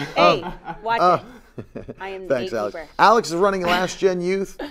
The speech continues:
Speaker 2: as you know. That's what blew our mind, because we said, you know, what evangelistic ministry has a youth ministry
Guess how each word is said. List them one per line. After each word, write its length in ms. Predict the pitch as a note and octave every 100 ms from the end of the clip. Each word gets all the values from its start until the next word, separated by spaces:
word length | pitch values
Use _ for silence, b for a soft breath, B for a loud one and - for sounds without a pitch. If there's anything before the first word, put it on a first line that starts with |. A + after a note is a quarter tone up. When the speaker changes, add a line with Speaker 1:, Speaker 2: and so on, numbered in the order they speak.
| -
Speaker 2:
as 220 | D3+ E3+ D#3+
you 40 |
know. 360 | D#3+ E3+ F3+ b b -
That's 240 | A3 C4
what 160 | D4 G3
blew 200 | A3+ G#3+
our 120 | F#3
mind, 420 | E3+ A#3 G3 - - b -
because 320 | F#3 G3+ F#3+
we 80 | F3+
said, 160 | - F3+
you 60 | G3
know, 80 |
what 220 | E3 G#3+ C#4+
evangelistic 720 | B3 B3 G#3 F#3 F#3+ - D3+
ministry 340 | F3+ F3+ C#3
has 140 | B2+ B2+
a 60 |
youth 300 | B2 D#3 E3+
ministry 500 | D#3+ E3 D#3 D3+ D#3